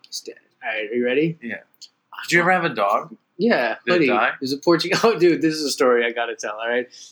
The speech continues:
Speaker 1: it was a Portuguese.
Speaker 2: Okay.
Speaker 1: No, no, no. Trust me, I gotta tell this story. It's a good one. It was a Portuguese.
Speaker 2: No, no, no.
Speaker 1: It was,
Speaker 2: <laughs> No, no, no.
Speaker 1: <laughs>
Speaker 2: Just do the Chili's thing, please.
Speaker 1: All right, but we gotta get back to my dog.
Speaker 2: Okay,
Speaker 1: all right?
Speaker 2: tell your dogs.
Speaker 1: All right, all right. Then we'll get back to the Chili's. Um,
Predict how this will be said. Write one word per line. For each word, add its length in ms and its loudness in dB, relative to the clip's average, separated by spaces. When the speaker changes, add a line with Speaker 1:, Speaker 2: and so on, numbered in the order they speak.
Speaker 1:
it 40 0
was 160 2
a 40 0
Portuguese. 580 2
Speaker 2:
Okay. 80 6
Speaker 1:
No, 120 6
no, 140 6
no. 80 0
Trust 340 2
me, 160 2
I 120 2
gotta 200 0
tell 220 -4
this 120 -8
story. 260 -10
It's 120 -12
a 60 -4
good 140 -4
one. 120 -12
It 60 4
was 160 4
a 80 0
Portuguese. 680 0
Speaker 2:
No, 120 2
no, 220 2
no. 120 4
Speaker 1:
It 60 4
was, 100 0
Speaker 2:
<laughs> 80 4
No, 0 -
no, 0 -
no. 680 2
Speaker 1:
<laughs> 280 2
Speaker 2:
Just 340 0
do 180 4
the 300 0
Chili's 480 -2
thing, 180 -2
please. 100 0
Speaker 1:
All 60 4
right, 240 4
but 80 0
we 160 2
gotta 220 2
get 160 2
back 220 0
to 120 0
my 120 2
dog. 320 2
Speaker 2:
Okay, 120 2
Speaker 1:
all 60 4
right? 100 -6
Speaker 2:
tell 220 -2
your 100 -4
dogs. 400 -8
Speaker 1:
All 60 2
right, 220 2
all 100 -2
right. 100 -8
Then 120 0
we'll 100 0
get 120 -2
back 180 0
to 100 -14
the 60 -2
Chili's. 600 -6
Um, 360 2